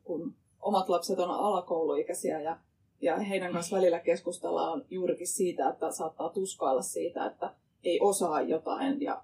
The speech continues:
toinen osaa ja miksi hän ei osaa, niin tavallaan se, että mitä nuorempi on, niin kuinka paljon se on yhteydessä just tähän tiedostamattomaan oppimiseen. Että se, että, ö, jos esimerkkinä nyt vaikka jalkapalloilija, nuori sellainen, laitetaan harjoittelemaan sitä taitoa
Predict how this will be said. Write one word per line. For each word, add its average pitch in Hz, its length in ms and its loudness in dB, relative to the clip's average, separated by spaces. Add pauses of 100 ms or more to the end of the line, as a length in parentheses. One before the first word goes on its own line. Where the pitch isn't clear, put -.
toinen 170 360 2
osaa - 320 0
ja - 80 0
miksi - 280 0
hän 190 220 -4
ei - 220 0
osaa, - 380 -4
niin 277 340 -2 (260)
tavallaan 175 360 4
se, 185 100 2
että 170 100 2
mitä 185 220 2
nuorempi 190 540 2
on, 196 200 -2
niin 165 160 -6
kuinka 202 240 0
paljon 160 260 0
se 175 160 0
on 170 120 0
yhteydessä 175 640 0
just 165 180 -2
tähän 180 340 -8
tiedostamattomaan 170 960 0
oppimiseen. - 520 -2
Että - 120 -8
se, 180 100 2
että, - 320 -2 (320)
ö, - 240 -4
jos 185 220 2
esimerkkinä 175 640 0
nyt 170 180 -4
vaikka 165 340 0
jalkapalloilija, 160 920 2
nuori 180 340 0
sellainen, 160 500 -2
laitetaan 170 440 0
harjoittelemaan 180 800 0
sitä 202 200 -2
taitoa 180 600 2